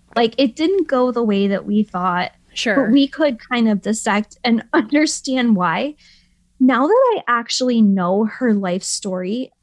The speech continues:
Speaker 1: I understand why she was so invested in that going well and why Sony and Tommy Mottola absolutely torpedoed it, because it was her story. They never wanted that to be good.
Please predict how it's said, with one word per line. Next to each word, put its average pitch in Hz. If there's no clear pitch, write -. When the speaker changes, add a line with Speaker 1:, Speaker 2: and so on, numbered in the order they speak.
Speaker 1:
I 254
understand 233
why 202
she 214
was 208
so 202
invested 202
in 214
that -
going 196
well 180
and 220
why 202
Sony 202
and 208
Tommy 202
Mottola 196
absolutely 226
torpedoed 196
it, 302
because 320
it 339
was 311
her 311
story. 269
They 311
never 285
wanted 247
that 185
to -
be 202
good. 196